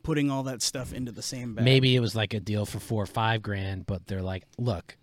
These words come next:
Speaker 2: I don't, I have three grand cash,
Speaker 1: And here's a
Speaker 2: and,
Speaker 1: grand of
Speaker 2: and
Speaker 1: weed.
Speaker 2: here's a grand worth of weed in the scale, and, like, you know, happy Fourth of July."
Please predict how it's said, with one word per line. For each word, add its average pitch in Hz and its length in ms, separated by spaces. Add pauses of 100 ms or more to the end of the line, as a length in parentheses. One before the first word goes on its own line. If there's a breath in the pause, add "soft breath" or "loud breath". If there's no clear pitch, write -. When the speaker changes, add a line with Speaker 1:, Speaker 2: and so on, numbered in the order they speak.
Speaker 2:
I 110 120
don't, 131 160
I 101 160
have 107 120
three 143 260
grand 123 300
cash, 107 560
Speaker 1:
And 156 160
here's 147 200
a 151 60
Speaker 2:
and, - 80
Speaker 1:
grand 143 280
of 131 80
Speaker 2:
and 127 140
Speaker 1:
weed. 127 80
Speaker 2:
here's 120 300
a 117 40
grand 113 280
worth 107 140
of 107 100
weed 117 240
in 104 80
the 98 60
scale, 104 520
and, 95 180
like, 95 320
you 107 100
know, 104 100
happy 104 260
Fourth 95 300
of 92 60
July." 98 320